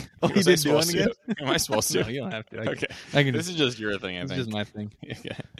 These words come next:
Speaker 1: Um, so Liev Schreiber turns fifty-five today.
Speaker 2: Who's that?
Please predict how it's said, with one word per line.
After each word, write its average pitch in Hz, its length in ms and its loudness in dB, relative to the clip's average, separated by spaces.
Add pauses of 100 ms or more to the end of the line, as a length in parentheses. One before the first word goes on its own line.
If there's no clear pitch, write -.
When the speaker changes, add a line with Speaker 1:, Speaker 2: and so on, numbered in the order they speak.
(140)
Speaker 1:
Um, 113 460 0 (720)
so 117 280 -4
Liev 113 480 -4
Schreiber 110 640 -4
turns 107 300 -8
fifty-five 113 640 -8
today. - 320 -12 (1400)
Speaker 2:
Who's 90 220 -10
that? 82 220 -6